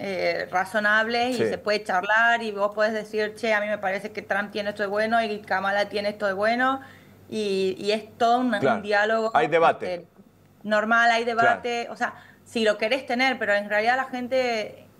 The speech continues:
Speaker 1: por lo menos en mi lugar de trabajo, no, no trata de mantener sus opiniones políticas como para
Speaker 2: Claro.
Speaker 1: sí mismo.
Speaker 2: Sí.
Speaker 1: Eh, sobre todo porque trabajo en una orga-, en una organización que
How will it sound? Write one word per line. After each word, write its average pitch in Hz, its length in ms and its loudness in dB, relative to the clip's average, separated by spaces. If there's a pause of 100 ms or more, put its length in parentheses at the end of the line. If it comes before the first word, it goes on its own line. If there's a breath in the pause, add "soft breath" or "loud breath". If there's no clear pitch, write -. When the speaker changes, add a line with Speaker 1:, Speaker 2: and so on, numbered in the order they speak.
(140)
Speaker 1:
por 226 120 -2
lo 233 80 2
menos 277 200 2
en 277 60 2
mi 254 60 2
lugar 226 220 4
de 240 60 -2
trabajo, 226 440 0
no, 214 240 0
no 208 160 -2
trata 214 300 0
de 196 160 0
mantener 196 440 -4
sus 214 120 -4
opiniones 208 380 -2
políticas 196 680 -2
como 180 320 -4
para 185 180 2
Speaker 2:
Claro. 214 220 2
Speaker 1:
sí 208 100 -10
mismo. 220 400 0 (340)
Speaker 2:
Sí. 220 240 -2
Speaker 1:
Eh, 214 140 -2
sobre 226 200 0
todo 254 240 -2
porque 240 200 -4
trabajo 202 360 0
en 220 60 -2
una 190 280 0
orga-, 190 300 -4
en 208 80 -2
una 196 160 -6
organización 202 600 -4
que 202 400 -2